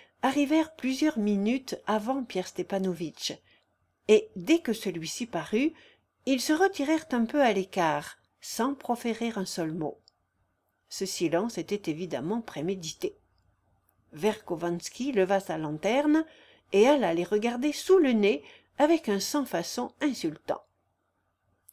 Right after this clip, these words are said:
Ils veulent parler », pensa-t-il. « Liamchin n'est pas là ? »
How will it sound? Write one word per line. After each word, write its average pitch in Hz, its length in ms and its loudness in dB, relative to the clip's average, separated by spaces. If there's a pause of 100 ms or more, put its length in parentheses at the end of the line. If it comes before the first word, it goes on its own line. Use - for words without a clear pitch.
(120)
Ils 196 180 0
veulent 170 240 4
parler », 226 520 0 (420)
pensa-t-il. « 151 680 -8 (1700)
Liamchin 294 540 6
n'est 196 200 2
pas 151 180 0
là ? » 156 220 0